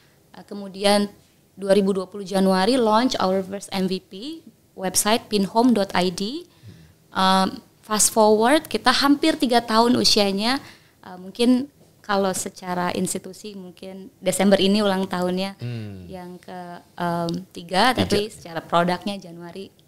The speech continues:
Speaker 1: bulan depan. Nah, eh, saat ini yang sudah kita capai adalah tim kita ada empat ratus lima puluh orang di delapan puluh
Speaker 2: Wow.
Speaker 1: kota di seluruh Indonesia. Layanan sudah menjangkau delapan puluh kota in-,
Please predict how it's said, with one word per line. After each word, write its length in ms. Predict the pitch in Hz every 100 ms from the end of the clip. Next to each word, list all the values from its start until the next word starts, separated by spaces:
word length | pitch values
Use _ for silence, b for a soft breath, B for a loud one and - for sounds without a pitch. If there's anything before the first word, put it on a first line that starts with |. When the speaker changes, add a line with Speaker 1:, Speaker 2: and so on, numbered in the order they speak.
| _
Speaker 1:
bulan 240 | 180 175
depan. 320 | 170 - 202 269 b b b b -
Nah, 240 | 247 214 b b b _
eh, 320 | - 208 196
saat 400 | - - - 220
ini 160 | 240 311
yang 80 | 302
sudah 160 | 226
kita 240 | 202 202 196
capai 480 | 196 180 - 262 233
adalah 320 | 196 208 226
tim 160 | 226
kita 400 | 233 226 285 285
ada 80 | 214
empat 320 | 202 190 190
ratus 160 | 185 -
lima 160 | 202 190
puluh 320 | _ 196 185
orang 320 | 180 185 240 269 _
di 240 | - 190 196
delapan 320 | 180 87 -
puluh 160 | 196 185
Speaker 2:
Wow. 160 | 180
Speaker 1:
kota 80 | -
di 120 | 208 190
seluruh 240 | 190 185
Indonesia. 640 | 185 185 185 - 190 226 269 _ _ _ _
Layanan 480 | - 196 190 196 214
sudah 160 | 208 185
menjangkau 480 | 185 175 175 196
delapan 240 | 185 180 180 180
puluh 100 | 180
kota 220 | 180 -
in-, 160 | 175